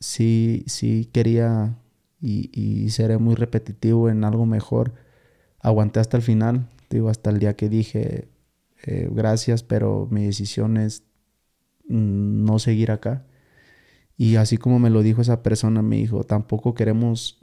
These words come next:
eh, que te quedes porque, eh, a lo mejor no vas a estar feliz si tú ya no quieres firmar y, y lo firmas por tu familia, porque son de aquí o porque estás a gusto acá.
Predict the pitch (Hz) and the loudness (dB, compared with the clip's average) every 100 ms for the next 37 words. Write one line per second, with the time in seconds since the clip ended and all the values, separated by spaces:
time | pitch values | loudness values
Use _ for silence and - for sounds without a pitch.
0 | - 107 107 - - - - - 101 107 | -8 -6 -6 -8 -12 -6 -4 -2 0 2
1 | 113 120 120 - 104 101 98 95 - - | 4 2 0 -4 -4 -4 -6 -4 -4 -6
2 | - 117 - _ _ _ _ _ _ _ | -8 -12 -18 _ _ _ _ _ _ _
3 | _ _ _ _ - 107 104 104 107 104 | _ _ _ _ -2 0 2 0 -2 -4
4 | - - - 110 113 117 123 127 120 120 | -6 -6 0 0 2 2 4 4 2 0
5 | 120 113 110 110 117 - - 117 117 117 | 0 -2 0 0 0 0 0 2 4 4
6 | 120 117 110 113 110 - 104 104 107 107 | 2 0 0 0 0 0 2 2 0 -2
7 | - 110 104 101 85 85 107 104 101 - | -4 -4 -2 -2 -4 -4 0 0 -2 0
8 | 113 113 110 117 - 98 98 95 - - | 0 2 0 -2 -6 -2 -2 -2 -8 -12
9 | - 104 101 107 113 117 113 110 - 101 | -6 -2 0 2 4 4 2 0 -2 -6
10 | - 98 98 107 110 110 104 - 110 117 | -4 -2 -2 0 0 2 0 -2 0 0
11 | 113 110 101 - 101 101 117 _ _ _ | 0 -2 -4 -4 -4 -4 -6 _ _ _
12 | - 110 104 107 110 113 117 113 107 120 | -4 -2 -2 0 0 0 -2 -4 -2 -2
13 | 131 | -4